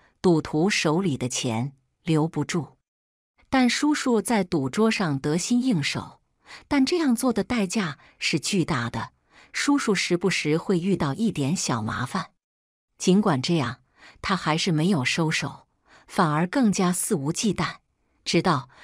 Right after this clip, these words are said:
直到大伯和我爸发生车祸，对，车祸并不是自然事件，而是因为叔叔转嫁了因果。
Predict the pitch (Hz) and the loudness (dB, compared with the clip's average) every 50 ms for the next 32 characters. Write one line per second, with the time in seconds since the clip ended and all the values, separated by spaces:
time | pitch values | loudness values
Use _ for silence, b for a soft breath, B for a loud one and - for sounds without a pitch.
0 | B B B - - 196 190 202 190 185 - 269 226 170 - - 143 139 147 165 | B B B 2 2 4 4 2 0 0 -2 -2 -2 -2 -2 -2 -2 0 0 0
1 | 170 - - 175 196 165 127 120 - 180 160 131 127 - - 165 147 147 - 160 | -2 0 -2 0 0 0 -2 -2 -2 -2 -2 -2 -4 -4 -4 -2 -2 -2 -2 -2
2 | 151 160 - - - 208 214 - - 240 170 - - _ b b b b b b | -2 -2 -4 -2 -2 -2 -2 -2 -2 -4 -6 -6 -8 _ b b b b b b
3 | b b - 254 208 147 - b b b b b b b - - - 190 175 170 | b b -2 -2 -2 -2 -4 b b b b b b b -8 -2 2 2 2 2
4 | - 202 160 135 131 - - 226 190 165 147 139 143 143 - - 143 - - - | 2 2 2 2 2 0 0 2 2 2 2 0 -2 -2 0 -2 -2 -2 -2 0
5 | 214 156 135 120 117 139 - - - 156 123 - - 131 117 - _ _ _ _ | 0 0 0 0 -2 -2 -2 -2 -2 -2 -2 -2 -2 -4 -4 -6 _ _ _ _
6 | b b b b b b b b 185 226 247 - 247 226 247 277 262 247 233 180 | b b b b b b b b 2 2 2 2 2 2 2 4 4 4 4 2
7 | 147 B B B B B - - - 247 254 233 - 208 175 147 151 - 170 127 | 0 B B B B B -4 -2 -2 0 0 0 0 0 0 0 0 -2 -2 -2
8 | 107 110 110 - - 196 170 127 127 127 - 170 175 175 175 - - - - - | -2 -4 -4 -2 -2 -2 -2 -2 -2 0 2 2 4 2 2 -2 -6 -10 -12 -16
9 | - | -18